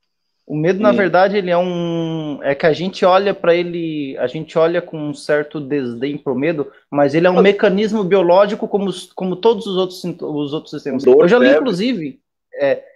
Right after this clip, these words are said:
Speaker 1: eu já li, inclusive, eu, eu não lembro agora do texto, mas eu já li em algum lugar que o medo, ele faz parte, ele fez parte da sobrevivência do ser humano, né?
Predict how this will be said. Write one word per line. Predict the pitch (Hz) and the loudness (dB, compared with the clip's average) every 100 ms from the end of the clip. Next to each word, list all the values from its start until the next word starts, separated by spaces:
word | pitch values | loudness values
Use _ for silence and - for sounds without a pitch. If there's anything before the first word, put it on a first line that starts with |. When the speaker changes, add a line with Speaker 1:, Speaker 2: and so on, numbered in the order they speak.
| _ | _
Speaker 1:
eu | - 160 | -4 2
já | 190 | 2
li, | 190 208 | 2 0
inclusive, | 240 240 214 156 156 214 170 127 - _ | -2 -2 -2 -2 -2 -6 -6 -8 -10 _
eu, | 147 151 160 156 156 151 151 | -4 -2 -2 -2 -2 0 2
eu | 160 | 2
não | 175 | 4
lembro | 165 180 185 | 4 4 2
agora | 170 180 | 2 2
do | |
texto, | 180 190 165 | 2 2 2
mas | - 143 | 0 0
eu | 139 | 0
já | 156 170 | 2 2
li | 170 202 180 - | 2 -2 -4 -8
em | - 151 | -4 0
algum | 147 156 170 | 0 -2 -8
lugar | 151 160 175 170 - _ _ | -2 0 0 -2 -10 _ _
que | - | -8
o | 165 | -6
medo, | 160 165 185 180 | -2 -2 -2 0
ele | 180 175 | -2 -2
faz | 175 180 165 - | -4 -2 -2 -2
parte, | - 175 190 190 - 175 160 156 147 147 143 139 135 _ _ _ _ - | 0 2 2 -4 -12 -8 -6 -6 -6 -6 -6 -6 -10 _ _ _ _ -6
ele | 143 139 - _ - | -4 -6 -12 _ 0
fez | 196 202 | 0 0
parte | - 196 190 180 | 2 2 2 0
da | 180 | -2
sobrevivência | 185 160 170 165 151 165 170 | -4 -4 -2 -2 -2 -4 -6
do | 147 | -12
ser | - 156 | -8 -8
humano, | 151 139 120 | -6 -6 -6
né? | 110 | -10